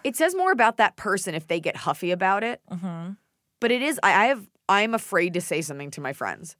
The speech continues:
Speaker 2: Mm-hmm.
Speaker 1: because I don't want them to be bitchy about it. And I, I, but it is,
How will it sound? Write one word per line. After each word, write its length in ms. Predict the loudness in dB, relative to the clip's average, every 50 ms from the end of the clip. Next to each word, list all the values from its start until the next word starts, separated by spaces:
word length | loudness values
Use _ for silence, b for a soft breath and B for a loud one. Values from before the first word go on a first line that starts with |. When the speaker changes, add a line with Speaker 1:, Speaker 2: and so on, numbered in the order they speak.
| _ _
Speaker 2:
Mm-hmm. 300 | -12 -10 -10 -10 -10 -6
Speaker 1:
because 280 | -6 -6 -4 -2 0 0
I 120 | 0 0
don't 260 | 0 0 0 0 0 0
want 160 | -4 -2 -2
them 140 | -4 -4 -4
to 80 | -4
be 100 | -4 -6
bitchy 440 | -6 -4 -4 -4 -4 -4 -4 -4 -4
about 300 | -2 -2 -2 -2 -2 -2
it. 140 | -4 -8 -10 _ _ _ _ _ _ _ _ _ _ _ _ _ _ _
And 100 | -2 0
I, 160 | 0 0 0 -2
I, 200 | -2 0 0 -2 -2 -6
but 180 | -6 -4 -2 -2
it 100 | 0 0
is, 180 | 0 -2 -2